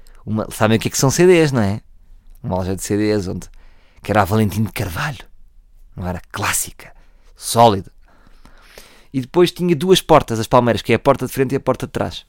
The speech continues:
E havia sempre combinações falhadas. "Então, então já, onde é que tá? Onde é que estás? Então não recebeste o meu bip?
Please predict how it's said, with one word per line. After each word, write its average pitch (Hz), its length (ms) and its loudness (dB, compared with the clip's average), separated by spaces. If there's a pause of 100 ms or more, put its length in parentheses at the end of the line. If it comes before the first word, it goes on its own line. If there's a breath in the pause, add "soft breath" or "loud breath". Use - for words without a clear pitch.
(100)
E 107 120 -2
havia 110 160 0
sempre 107 500 -4 (540)
combinações 113 500 0
falhadas. 95 560 0 (120)
"Então, - 180 -4 (200)
então 208 220 2
já, 202 80 2
onde - 360 -4
é 233 40 4
que - 60 -6
tá? - 160 -4 (500)
Onde 196 100 -4
é 226 40 -2
que - 40 -16
estás? 107 380 -4 (420)
Então 202 140 -4
não 208 60 0
recebeste 180 260 2
o 165 40 0
meu 156 120 6
bip? 127 300 2